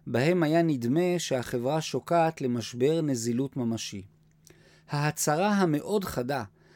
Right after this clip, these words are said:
והקטנת החשיפה למניות הסיניות צריכות לעורר דאגה רבה בקרב המשקיעים בסין. רגולציה סינית אגרסיבית. בעשרת החודשים האחרונים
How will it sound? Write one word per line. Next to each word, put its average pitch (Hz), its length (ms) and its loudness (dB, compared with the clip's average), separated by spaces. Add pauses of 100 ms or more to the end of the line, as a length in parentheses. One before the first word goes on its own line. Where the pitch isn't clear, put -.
(160)
והקטנת 123 680 0
החשיפה 165 680 0
למניות 131 440 0
הסיניות 190 720 0 (400)
צריכות 151 580 2
לעורר 139 420 4
דאגה 135 480 0
רבה 135 420 0 (420)
בקרב 151 640 0
המשקיעים 131 800 -2 (360)
בסין. 104 480 -4 (1400)
רגולציה 160 1040 2 (180)
סינית 180 680 0 (200)
אגרסיבית. 123 920 -2 (1300)
בעשרת 226 560 2
החודשים 185 600 0
האחרונים 160 640 0